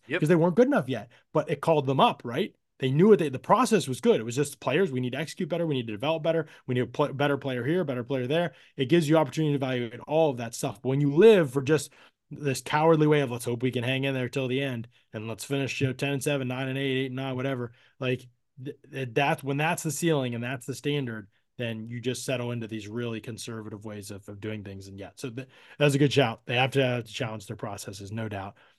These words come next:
Speaker 2: The other one I have here is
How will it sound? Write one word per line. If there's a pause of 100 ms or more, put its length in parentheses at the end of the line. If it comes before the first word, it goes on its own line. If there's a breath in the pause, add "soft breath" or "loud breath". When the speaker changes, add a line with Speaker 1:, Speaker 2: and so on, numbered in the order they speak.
(200)
Speaker 2:
The
other
one
I
have
here (760)
is